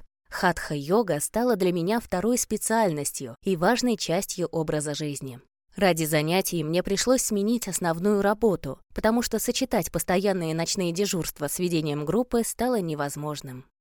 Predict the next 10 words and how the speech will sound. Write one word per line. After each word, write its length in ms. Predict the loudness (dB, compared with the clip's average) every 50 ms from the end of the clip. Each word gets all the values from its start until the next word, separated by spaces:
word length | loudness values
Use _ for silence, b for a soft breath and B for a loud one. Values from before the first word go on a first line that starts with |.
| _ 2
Под 180 | 2 2 4
рваный 440 | 2 2 4 4 4 4 2 0 0
ритм 300 | 0 0 0 0 0 0
моей 260 | 2 2 2 0 0
жизни 500 | 2 4 4 4 4 2 0 -2 -2 -4 -6
ученикам 580 | -6 -4 -2 0 0 0 2 2 2 2 2 2
было 180 | 2 0 0 0 0
очень 320 | -2 -2 0 0 -2 -2
сложно 400 | -2 -2 -2 -2 -2 -2 -2 -2
подстроиться. 840 | -2 -2 -4 -4 -6 -6 -4 -2 -2 -2 -4 -8 -10 -12 -12 -12 -16